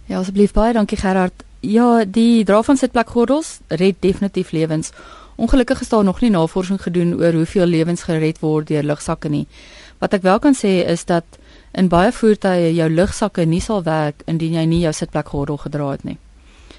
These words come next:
So dit, dit is, is, jy weet, die, die twee stelsels is afhanklik van mekaar. Ehm, ook lugsakke alleen is nie so doel-, doeltreffend as lugsakke saam met sitplekgordels nie. So die dra van sitplekgordels,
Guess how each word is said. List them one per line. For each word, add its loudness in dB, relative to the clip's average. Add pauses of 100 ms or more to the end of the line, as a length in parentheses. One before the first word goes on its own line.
(320)
So 2
dit, -4
dit -4
is, -2
is, -4 (840)
jy -4
weet, -6
die, -4 (100)
die 0
twee 0
stelsels -2
is -6
afhanklik -2
van -2
mekaar. -4 (640)
Ehm, 2
ook 0
lugsakke 0
alleen 2
is -6
nie -2
so -4
doel-, -6 (160)
doeltreffend -2
as -8
lugsakke -6
saam -4
met -4
sitplekgordels -10
nie. -12 (460)
So 0
die 0
dra 2
van -2
sitplekgordels, -6